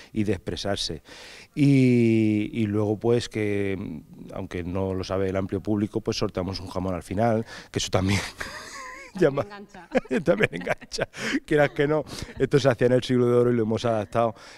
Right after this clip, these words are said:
Speaker 1: lo hemos adoptado para, para, para poder, bueno, pues para que también sea gracioso. No sabemos ya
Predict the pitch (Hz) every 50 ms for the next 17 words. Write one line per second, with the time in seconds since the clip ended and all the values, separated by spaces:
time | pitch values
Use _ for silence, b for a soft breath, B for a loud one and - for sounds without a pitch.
0 | B B 107 107 107 107 107 107 104 101 92 _ - 107 113 110 104 - 104 98
1 | 92 85 - 92 90 90 87 85 80 - 95 92 90 90 85 - 90 90 92 92
2 | 90 - - - - - - - 104 123 123 107 - 107 92 - 98 90 87 87
3 | 87 87 82 82 87 95 92 - - 117 107 104 98 90 87 82 - - 127 117
4 | 113 101 104 101 110 123 123 120 117 110 107 107 107 107